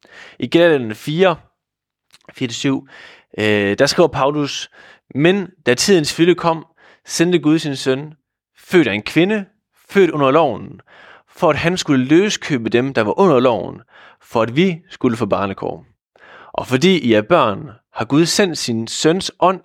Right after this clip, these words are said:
i vores hjerter, og den råber: 'Abba, Fader.' Så er du det ikke længere træl, men barn."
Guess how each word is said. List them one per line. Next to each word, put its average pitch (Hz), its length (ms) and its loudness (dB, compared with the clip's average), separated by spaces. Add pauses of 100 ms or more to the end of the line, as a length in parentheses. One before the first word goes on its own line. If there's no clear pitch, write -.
i 113 80 -4
vores 101 280 0
hjerter, 107 520 0 (520)
og 107 160 -2
den 175 140 2
råber: 98 480 0 (280)
'Abba, 151 260 2
Fader.' 95 560 -6 (680)
Så 170 400 0
er 107 120 0
du 113 100 -2
det 107 120 -2
ikke 139 160 0
længere 131 340 2
træl, - 360 -2 (540)
men 95 180 -6
barn." 92 460 -2